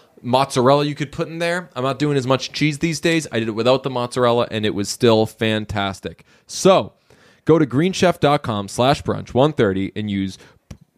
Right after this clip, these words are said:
uh, code brunch one thirty to get a hundred thirty dollars off plus free shipping. That is green chef dot com slash brunch one thirty. Use code brunch one thirty to get a hundred thirty dollars off plus free shipping.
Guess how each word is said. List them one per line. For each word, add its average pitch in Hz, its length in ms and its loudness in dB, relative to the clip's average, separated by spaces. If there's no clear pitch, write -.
uh, 104 200 2
code 170 440 2
brunch 143 320 0
one 147 200 -2
thirty 139 280 0
to 135 120 -4
get 143 240 -2
a - 60 -4
hundred 190 440 -6
thirty 180 220 0
dollars 170 340 0
off 156 300 -4
plus 131 320 -2
free 127 220 -4
shipping. 101 500 -2
That 135 280 4
is 110 180 -2
green 151 240 -4
chef 147 220 -2
dot 120 180 2
com 110 260 -2
slash 101 360 -4
brunch 120 320 -2
one 110 160 -2
thirty. 110 360 4
Use 101 200 -2
code 107 400 0
brunch 110 340 0
one 113 180 -2
thirty 113 280 2
to 104 100 -6
get 107 220 0
a 101 60 -10
hundred 131 280 -6
thirty 139 180 -2
dollars 123 340 0
off 101 280 -2
plus 104 300 -2
free 107 480 0
shipping. 110 640 2